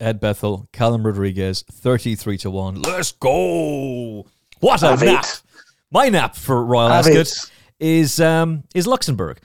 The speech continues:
Speaker 1: Not quite the, like, if I get the win, delighted, but it's not quite the creative thinking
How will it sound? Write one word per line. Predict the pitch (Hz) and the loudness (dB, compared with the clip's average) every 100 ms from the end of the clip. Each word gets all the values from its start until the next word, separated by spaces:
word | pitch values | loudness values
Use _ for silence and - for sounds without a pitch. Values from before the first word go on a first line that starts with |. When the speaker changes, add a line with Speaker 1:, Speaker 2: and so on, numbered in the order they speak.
| _ _ - | _ _ -2
Speaker 1:
Not | 339 330 - | 2 2 -2
quite | - 285 285 247 - - - | -2 2 4 4 2 -6 -8
the, | 202 196 185 | -4 -2 -2
like, | 240 196 | -2 -4
if | 208 175 | -2 2
I | 156 | 2
get | 165 - | 2 0
the | |
win, | 160 285 302 | 0 0 -2
delighted, | 302 302 202 127 | 0 2 2 2
but | 233 | -2
it's | 240 | -4
not | 254 | -2
quite | - 175 | 2 2
the | 139 | 2
creative | - 147 156 139 123 | 2 4 4 4 0
thinking | - 151 - 135 120 | 0 0 2 0 0